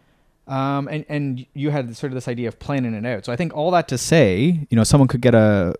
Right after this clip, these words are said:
we're fond of that paper and pen calendar, you know, the one that the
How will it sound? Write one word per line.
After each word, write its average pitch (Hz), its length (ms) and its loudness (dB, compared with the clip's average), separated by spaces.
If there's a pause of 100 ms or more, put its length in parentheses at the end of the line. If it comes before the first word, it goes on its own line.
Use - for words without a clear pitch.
we're 120 260 4
fond 120 320 4
of 104 120 2
that 107 200 2
paper 117 320 4
and 107 120 2
pen 110 240 2
calendar, 120 460 2
you 117 120 4
know, 98 80 0
the 92 80 -2
one 107 160 0
that - 160 -4
the 95 180 -4